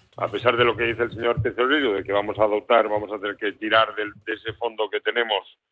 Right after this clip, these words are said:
eh, que era de sesenta millones, solo dieciséis con seis frente a, frente a los veintiuno y medio de este año, lo, también lo que es cierto es que todos los contratos,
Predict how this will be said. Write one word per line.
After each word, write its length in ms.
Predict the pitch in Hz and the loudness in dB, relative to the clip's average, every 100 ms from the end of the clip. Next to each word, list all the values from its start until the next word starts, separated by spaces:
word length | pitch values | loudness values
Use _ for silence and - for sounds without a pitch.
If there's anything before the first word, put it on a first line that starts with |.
| _ _ _ _ - | _ _ _ _ -10
eh, 520 | 107 101 98 95 92 92 | 0 2 4 2 0 0
que 80 | 107 | 4
era 140 | 110 | 4
de 140 | 107 95 | 4 0
sesenta 400 | 101 113 110 110 | -2 -6 0 2
millones, 400 | 113 120 104 - - - | 4 2 0 -2 -10 -4
solo 220 | 120 117 | 2 2
dieciséis 480 | 98 90 87 120 113 | 2 -2 -4 -4 -4
con 220 | - 123 113 | -2 -2 2
seis 240 | 135 107 | 2 2
frente 320 | 95 92 95 | -4 -6 -6
a, 80 | 101 101 | -6 -4
frente 240 | 101 98 104 | -4 0 2
a 40 | |
los 160 | 101 98 | 2 0
veintiuno 340 | 101 120 120 | -2 -2 0
y 40 | |
medio 240 | 123 123 123 | 4 4 4
de 60 | |
este 140 | 113 131 | 2 0
año, 260 | 120 131 - _ _ _ 98 | 2 -2 -4 _ _ _ -6
lo, 180 | 95 | -4
también 340 | 90 90 92 98 | -2 -4 -2 -2
lo 140 | 95 | -2
que 80 | 92 | -4
es 80 | - | -4
cierto 260 | 104 - 110 | -4 -4 -6
es 60 | |
que 120 | - | -6
todos 300 | - 90 85 | -2 0 2
los 120 | 80 - | 0 -4
contratos, 600 | 80 78 87 85 95 | -10 -2 0 2 0